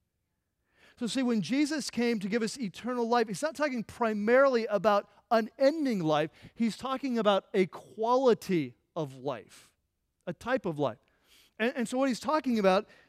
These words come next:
is that Jesus came to give you and I a whole new quality of life, um, the life as it was meant to be lived,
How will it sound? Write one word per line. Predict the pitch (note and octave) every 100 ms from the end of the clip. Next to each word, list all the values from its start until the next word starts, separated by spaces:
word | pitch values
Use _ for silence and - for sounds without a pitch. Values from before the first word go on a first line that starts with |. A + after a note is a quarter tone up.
| -
is | B3 G#3+
that | B3
Jesus | D3 B3 D4 D4+ G3+
came | - A#3+ B3
to | A3 A3
give | F3 A3+
you | E3 A3+ C#4
and | C4
I | A3+ G3 G#3 G#3
a | F#3+
whole | - A#3+ C4+ C4
new | A#3 B3 A3
quality | - - A#3+ B3+ B3+ G#3 - F#3
of | F#3 D3
life, | D3 C#3+ D#3+ G3+ - _ _ _ _ _ _ _
um, | G3+ G#3+ G3 G#3+ -
the | G#3
life | G3 G#3 C4 C#4 -
as | B3 A3+ F3+
it | A#3 _ _ _ -
was | G#3 - -
meant | E3+ F#3+ C4 -
to | B3+
be | G3 G#3+
lived, | G3 A3+ B3 D3+ -